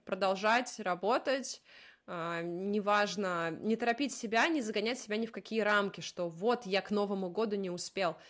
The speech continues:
Проще относитесь к этому. Изучение языка — это долгий процесс, и нужно просто принять тот факт, что intermediate плато существует, да, что ты на среднем уровне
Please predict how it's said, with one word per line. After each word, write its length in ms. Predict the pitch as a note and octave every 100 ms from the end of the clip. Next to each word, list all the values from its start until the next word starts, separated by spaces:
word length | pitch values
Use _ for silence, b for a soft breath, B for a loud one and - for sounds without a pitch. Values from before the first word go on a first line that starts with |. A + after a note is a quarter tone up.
| B B B _ - - - C3 F3+
Проще 360 | C4 D4 G#3 F#3+
относитесь 520 | - F3+ D4+ E4 -
к 60 | -
этому. 540 | G3+ G3 F#3+ F3+ E3+
Изучение 420 | F3+ F#3+ C4 A#3+ G#3+
языка — 340 | F#3+ G#3+ G3+
это 200 | F#3+ F#3
долгий 420 | F3+ A#3+ D#4 B3
процесс, 680 | A3+ A3+ A3 G#3+ G3+ G3+ -
и 200 | F#3+ F#3
нужно 580 | F#3 A3 A#3 G#3+ F#3+ F3+ B B -
просто 300 | G#3+ A3 F#3+
принять 440 | F#3+ A3 G#3+ F3
тот 140 | F#3 F3+
факт, 360 | G#3+ B3+ E4
что 540 | - - G3+ F#3+ F#3 F3 B B _ _ G#3
intermediate 540 | G#3+ A3+ A#3+ G3+ F#3+
плато 300 | G#3 G#3 G3+
существует, 800 | F3+ C4 C4 - G3 F3+ G3 A#3+ _ _ -
да, 380 | F#3 F#3 G#3 G#3+
что 720 | - F#3+ F#3+ F#3 F#3 F3+ F3+ -
ты 120 | A#3
на 120 | G3+
среднем 420 | - G3+ F#3+ F#3
уровне 540 | G#3 D4+ C4 B3 A3+